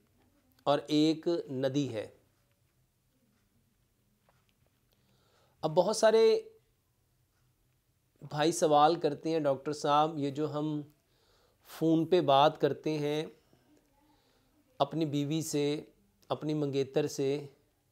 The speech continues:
तो हमें वो लेज़दार पानी आना शुरू हो जाता है, तो क्या उस पे भी हमें गुस्ल करना है?" बहुत सारे भाई हैं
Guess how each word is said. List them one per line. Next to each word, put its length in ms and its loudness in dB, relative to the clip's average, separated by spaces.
तो 60 -4
हमें 520 0
वो 100 -2
लेज़दार 800 6
पानी 280 2
आना 220 2
शुरू 260 2
हो 100 2
जाता 300 0
है, 280 -4
तो 80 -2
क्या 200 4
उस 220 -4
पे 140 2
भी 80 4
हमें 180 6
गुस्ल 260 0
करना 300 -4
है?" 180 -14
बहुत 240 2
सारे 240 6
भाई 380 2
हैं 360 0